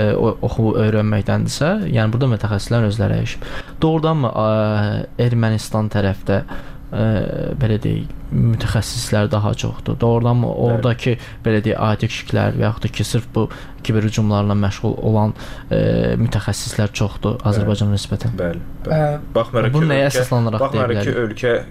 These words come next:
Speaker 1: Yəni bu
Speaker 2: kifayət qədər kiçik idi, yəni
Speaker 1: Hı hı.
Speaker 2: əhali
Speaker 1: Hı hı.
Speaker 2: nöqteyi nəzərindən kifayət qədər orada əhali bizdən daha azdır. Yəni onlar deyirlər üç milyon yarım, əslində iki milyondur.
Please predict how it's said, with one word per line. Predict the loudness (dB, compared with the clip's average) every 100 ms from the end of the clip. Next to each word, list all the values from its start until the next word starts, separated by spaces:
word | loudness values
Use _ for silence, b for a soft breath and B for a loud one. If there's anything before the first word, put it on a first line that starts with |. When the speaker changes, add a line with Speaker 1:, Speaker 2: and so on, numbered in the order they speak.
| -16 -14 -4
Speaker 1:
Yəni | 0 2
bu | 2
Speaker 2:
kifayət | 2 0
qədər | -2 -2
kiçik | -6 -6 -2 -2
idi, | 0 -2 2
yəni | 2 2
Speaker 1:
Hı | 0 -8 -12 -10 -8
hı. | -2
Speaker 2:
əhali | -2 0 0 2 2
Speaker 1:
Hı |
hı. | 2
Speaker 2:
nöqteyi | 2 0 -2
nəzərindən | -2 -2 -2 -2 -2 -2
kifayət | 0 0 0
qədər | -2 -2 B B B
orada | -4 0 0
əhali | 0 -2 -2
bizdən | -2 0 0
daha | 0 0 -2 -2
azdır. | -4 -8 -8 -6 -4 -4 B B B -6
Yəni | -2 0
onlar | 2 0 0
deyirlər | 0 2 0
üç | 0 0
milyon | 2 2
yarım, | 2 2 0
əslində | -2 -2 -4 -4
iki | -2 -2
milyondur. | -2 -2 -2 -2 0 0 0